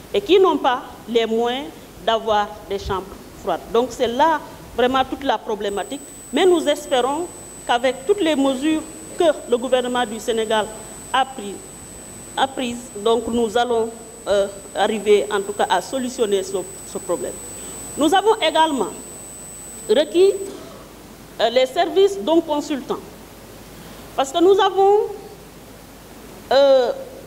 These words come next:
conclu que nous traversons exactement les pro-, les mêmes problèmes que les pays développés il y a de cela peut-être plusieurs siècles. Puisque le véritable problème pour nos producteurs, c'est qu'ils n'arrivent pas de vendre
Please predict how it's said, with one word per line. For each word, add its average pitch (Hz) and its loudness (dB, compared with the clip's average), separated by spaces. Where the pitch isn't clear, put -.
conclu 381 4
que 330 4
nous 339 6
traversons 359 0
exactement 302 0
les 254 2
pro-, 277 -2
les 269 -2
mêmes 320 0
problèmes 254 2
que 285 4
les 240 4
pays 277 -4
développés 226 0
il 240 -4
y 233 2
a 220 2
de 214 2
cela 214 2
peut-être 214 0
plusieurs 214 2
siècles. 196 -6
Puisque 311 0
le 302 6
véritable 349 0
problème 262 2
pour 254 -2
nos 247 2
producteurs, 226 2
c'est 311 2
qu'ils 285 0
n'arrivent 269 2
pas 302 4
de 233 2
vendre 294 4